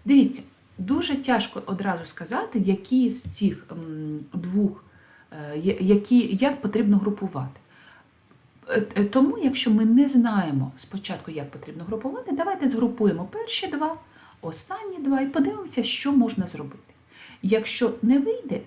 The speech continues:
то будемо дивитися, як можна згрупувати інакше. Дивимося.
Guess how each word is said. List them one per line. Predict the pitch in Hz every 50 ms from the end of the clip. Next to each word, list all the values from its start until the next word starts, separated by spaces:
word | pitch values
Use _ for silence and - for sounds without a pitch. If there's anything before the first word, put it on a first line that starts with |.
| - _
то | - 359 440 466 302
будемо | 254 311 381 - 330 262 240 220 202 - - -
дивитися, | 185 202 202 220 262 277 - 233 - - 208 196 - -
як | 175 190 208 226 - 202
можна | 196 196 - 165
згрупувати | 156 - 139 117 - 143 139 143 156 185 190 - 202 - - -
інакше. | 170 151 131 120 127 127 - - - - - _ _ _ _ _ _ _ - - _ -
Дивимося. | - 190 220 - - 123 - - - -